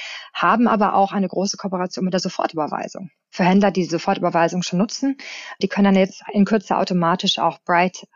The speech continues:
Echtzeitauszahlungen über die Plattform der Sofort aktivieren und können das dann direkt ihren Kunden auch mit anbieten.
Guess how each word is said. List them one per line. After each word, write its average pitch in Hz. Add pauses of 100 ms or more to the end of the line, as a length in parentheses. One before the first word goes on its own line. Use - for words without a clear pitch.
Echtzeitauszahlungen 170
über 190
die 190
Plattform 226
der 185
Sofort -
aktivieren 240
und 190
können 180
das 160
dann -
direkt -
ihren 165
Kunden 156
auch -
mit -
anbieten. 135